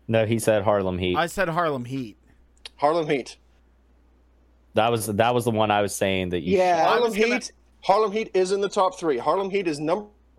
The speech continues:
Speaker 3: three with
Speaker 2: All right.
Speaker 3: four hundred and seventy days.
Speaker 2: With, with the breadth
Speaker 4: Wow,
Speaker 2: of
Speaker 4: they're
Speaker 2: this,
Speaker 4: number three?
Speaker 2: with,
Speaker 4: Damn.
Speaker 3: They're number
Speaker 2: with the,
Speaker 3: three.
Speaker 2: with the breadth of this category, I will take getting one of those.
Speaker 1: Yeah.
Speaker 3: Mm-hmm.
Speaker 2: And I think
Speaker 1: That
Speaker 2: I
Speaker 1: was
Speaker 2: deserve,
Speaker 3: So
Speaker 2: I deserve some street cred for throwing out Doom.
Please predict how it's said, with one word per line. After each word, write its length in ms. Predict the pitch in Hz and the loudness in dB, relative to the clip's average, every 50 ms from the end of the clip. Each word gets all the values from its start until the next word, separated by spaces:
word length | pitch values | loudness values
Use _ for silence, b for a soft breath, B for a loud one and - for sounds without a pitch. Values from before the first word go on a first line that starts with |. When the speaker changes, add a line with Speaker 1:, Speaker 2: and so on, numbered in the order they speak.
| 220 208 | -4 -4
Speaker 3:
three 180 | - - 170 - | -2 -2 -6 -4
with 280 | - - 139 - - - - | -2 -2 -4 -4 -6 -4 0
Speaker 2:
All 120 | 190 202 | 2 4
right. 140 | - - 185 | 4 4 2
Speaker 3:
four 100 | 185 202 | 2 2
hundred 180 | 196 202 185 175 151 | 0 0 0 0 -2
and 140 | 156 156 147 | -2 -2 -2
seventy 460 | - - 185 165 165 165 160 160 156 | -2 2 2 2 2 2 0 -2 0
days. 400 | 151 147 127 107 - - - 170 | 2 0 0 0 -4 -8 -4 0
Speaker 2:
With, 240 | 214 240 240 233 - - 196 | 0 0 0 -2 -6 -10 -4
with 240 | 196 254 - - | -4 -4 -4 -2
the 100 | - 220 | -2 -4
breadth 120 | 170 - 180 185 185 | -4 0 0 2 4
Speaker 4:
Wow, 480 | 202 220 233 233 226 220 208 202 185 170 | 4 4 4 4 4 4 4 4 2 2
Speaker 2:
of 60 | 165 | 2
Speaker 4:
they're 100 | 170 185 | 2 2
Speaker 2:
this, 140 | 214 269 254 | 2 2 0
Speaker 4:
number 140 | 214 208 208 | 0 -2 -4
three? 520 | 202 - - 185 175 175 196 254 294 302 | -6 -8 -8 -2 0 0 2 2 2 -2
Speaker 2:
with, 80 | 285 - - - | -2 -4 -4 0
Speaker 4:
Damn. 180 | 190 196 240 226 | 0 2 4 4
Speaker 3:
They're 240 | 214 190 170 147 | 2 2 2 2
number 140 | 151 160 226 - | 2 2 2 2
Speaker 2:
with 100 | - - | 2 2
the, 80 | 226 | 2
Speaker 3:
three. 280 | 151 151 143 226 101 - - | 2 2 0 0 -4 -10 -10
Speaker 2:
with 240 | 175 160 208 214 - | -2 -2 -2 -2 0
the 100 | - 185 | -2 -4
breadth 440 | 139 - - 175 190 220 233 - - | -4 -2 -2 0 0 0 0 -2 -6
of 160 | 247 220 190 185 | -6 -6 -2 -2
this 220 | 202 196 - - | -2 -2 -2 -4
category, 680 | - - 185 175 170 175 180 165 170 175 175 180 180 190 - - | -4 0 0 2 2 0 -2 -2 -2 0 0 0 0 -2 -6 -6
I 220 | 143 156 180 202 226 | -2 0 0 0 2
will 180 | 214 220 202 170 | 0 0 -2 -2
take 380 | - - - 170 160 - - | 0 -2 -2 -2 -2 -4 -4
getting 320 | - 156 147 143 135 135 139 | -4 -2 -2 -2 -2 -4 -6
one 180 | 127 131 117 | -6 -6 -8
of 140 | 120 110 104 | -8 -14 -14
those. 420 | 113 107 85 78 76 - - - - _ _ _ _ _ - | -16 -18 -18 -20 -20 -20 -20 -20 -20 _ _ _ _ _ -6
Speaker 1:
Yeah. 300 | 190 196 208 - 214 202 | 0 2 2 4 4 2
Speaker 3:
Mm-hmm. 140 | - - - | 2 0 0
Speaker 2:
And 100 | 185 208 240 | 0 0 0
I 140 | 269 285 | 0 0
think 220 | 226 - - 262 208 | -4 -4 -6 -2 0
Speaker 1:
That 80 | 247 | 2
Speaker 2:
I 40 | 233 131 | 2 2
Speaker 1:
was 60 | 139 | 2
Speaker 2:
deserve, 180 | 208 202 190 196 | 4 4 4 4
Speaker 3:
So 260 | 196 190 190 196 - B B B | 2 2 0 -2 -4 B B B
Speaker 2:
I 80 | - - | -2 -2
deserve 400 | 262 294 262 233 285 285 254 - | -2 -2 -6 -4 -4 -4 -4 -4
some 180 | - 240 226 | -6 -8 -8
street 320 | - - - - 226 214 - | -8 -8 -6 -6 -6 -6 -4
cred 240 | - 220 202 175 147 | -2 0 0 0 -2
for 160 | - 180 165 | -6 -8 -8
throwing 320 | - - 190 180 170 165 | -4 -2 0 0 2 0
out 240 | 156 151 - 131 117 | 0 -2 -4 -8 -8
Doom. 400 | 110 156 151 139 117 98 101 - | -4 -4 -4 -4 -4 -8 -12 -16